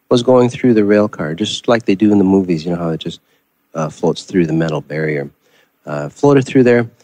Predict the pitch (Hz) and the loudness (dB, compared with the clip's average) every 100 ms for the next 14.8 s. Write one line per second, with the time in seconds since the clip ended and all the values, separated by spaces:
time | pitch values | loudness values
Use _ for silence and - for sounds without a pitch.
0 | _ _ _ - 101 98 98 - 131 120 | _ _ _ -6 -2 0 0 2 4 4
1 | 113 110 - 101 101 101 98 98 95 95 | 4 0 -2 2 4 6 4 4 2 -4
2 | - _ _ - 135 107 101 - 104 120 | -12 _ _ -2 0 2 0 0 2 4
3 | 117 90 85 - 95 90 92 - 92 98 | 4 4 0 -6 -4 -4 -4 -4 0 2
4 | 107 127 135 127 - - 90 95 92 90 | 4 2 0 -4 -12 -10 -2 0 0 0
5 | 92 90 90 87 87 90 90 78 73 64 | 0 0 -2 -4 -2 -2 -2 -4 -6 -10
6 | 53 - - _ _ _ _ _ _ _ | -14 -18 -20 _ _ _ _ _ _ _
7 | _ _ _ _ _ _ 78 76 71 71 | _ _ _ _ _ _ -14 -10 -12 -12
8 | _ _ _ _ - 80 - _ - 107 | _ _ _ _ -6 -4 -6 _ -2 0
9 | 101 90 85 87 87 98 117 98 _ - | 2 0 0 -4 -2 2 4 4 _ -6
10 | 110 113 104 - - 120 - 92 98 92 | -4 0 0 -2 -4 -6 -4 -4 -2 -2
11 | 87 - 95 92 90 85 82 80 95 95 | -4 -4 0 0 0 -2 -4 -4 -2 -2
12 | - 101 - 120 170 - 95 87 107 107 | -2 -4 -4 -4 -2 0 0 2 2 2
13 | 82 - - 110 92 - 110 95 90 104 | 0 -12 -4 0 -2 -2 -2 0 2 2
14 | 90 78 76 - 73 - 87 | 0 -2 -8 -10 -12 -10 -10